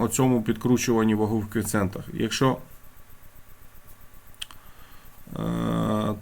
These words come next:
цей коефіцієнт, е, там збільшити, то відповідно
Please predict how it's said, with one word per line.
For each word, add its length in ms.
цей 180
коефіцієнт, 600
е, 40
там 240
збільшити, 600
то 180
відповідно 560